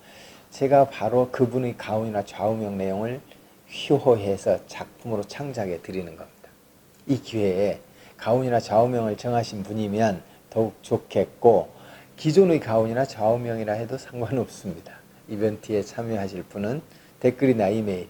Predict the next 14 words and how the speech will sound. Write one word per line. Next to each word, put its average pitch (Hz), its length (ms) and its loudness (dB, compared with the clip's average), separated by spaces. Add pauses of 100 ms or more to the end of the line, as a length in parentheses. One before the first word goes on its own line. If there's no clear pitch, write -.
(300)
이메일 120 360 0
주소 107 260 -8
나가죠? 104 500 0 (800)
음, 92 460 -10 (100)
활용해서, 101 640 0 (480)
에, 95 260 -2
가훈이나 104 880 0
좌우명을, 98 640 -2 (420)
그 - 120 -4
내용을 104 640 2
제게 98 280 -4
보내주시기 98 600 -8
바랍니다. - 240 -20 (800)
이때 123 360 4